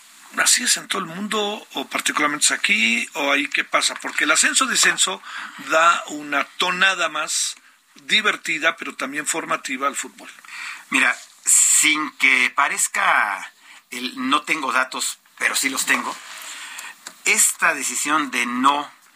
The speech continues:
Speaker 1: Subir,
Speaker 2: eh,
Speaker 1: sí.
Speaker 2: subir equipos, de, de cancelar el ascenso y el descenso fue para proteger a dos equipos, a las Chivas y al Atlas.
Speaker 1: No me digas.
Speaker 2: O sea, no, no hay otra.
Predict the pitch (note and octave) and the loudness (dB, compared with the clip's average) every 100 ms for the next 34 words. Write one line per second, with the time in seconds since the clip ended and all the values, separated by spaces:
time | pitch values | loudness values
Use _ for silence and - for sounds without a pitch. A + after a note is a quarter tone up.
0 | - C3 C3 D3 A2 G#2+ - C3 B2+ B2+ | -8 -4 -6 -4 -6 0 2 2 2 0
1 | A2+ - A#2 B2 G#2+ G2 G2 A2 A#2 C3 | 0 -4 -2 -2 -2 -4 -2 2 4 4
2 | C3 A2 C3 B2+ A2+ G#2+ D3 - - D3 | 2 0 -2 -4 -2 0 0 0 0 0
3 | A#2 G#2+ G#2 A2+ - C#3+ - - A2 - | 0 -4 -8 -8 -2 -2 -2 -4 -4 -6
4 | - - - _ - - - - G3+ A3 | -4 -4 -6 _ -8 -4 0 2 2 0
5 | - - E3+ D#3 - - - - - - | -6 -6 -8 -6 -8 -4 -4 -6 -16 -8
6 | - A#3 C4 F3 B2+ A2 G2 - - - | 0 0 2 -2 -4 -8 -8 -10 -10 -12
7 | - B2 A#2+ A#2+ _ _ D3 C#3+ D#3+ D#3+ | -2 2 2 0 _ _ -6 4 4 4
8 | D3+ D#3 E3+ D3+ - E3 - F3+ A3 | 2 2 2 -2 -4 -8 0 0 0